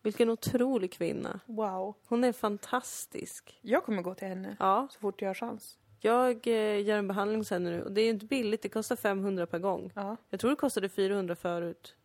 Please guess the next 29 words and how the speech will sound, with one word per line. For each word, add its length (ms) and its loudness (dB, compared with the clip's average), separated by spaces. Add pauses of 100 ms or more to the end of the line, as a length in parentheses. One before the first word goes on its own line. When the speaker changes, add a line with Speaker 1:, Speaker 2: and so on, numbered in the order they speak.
(160)
Speaker 2:
Mm. 220 -8
Speaker 1:
Hon 120 -2
har 60 0
höjt 300 0
det 100 -6
nu. 220 -6 (280)
Speaker 2:
Ja. 200 -8
Speaker 1:
Kanske 240 -2
på 60 -2
grund 200 0
av 60 0
covid. 500 -4 (320)
Speaker 2:
Många 280 -4
som 160 -10
vill. 200 -8 (240)
Speaker 1:
Ja, 500 2 (120)
och 120 0
då 100 2
kan 120 0
man 120 2
känna 240 0
som 180 0
jag 200 4
gjorde, 220 2
för 140 -4
jag 100 4
är 80 4
väldigt 300 -2
pengamedveten. 760 -2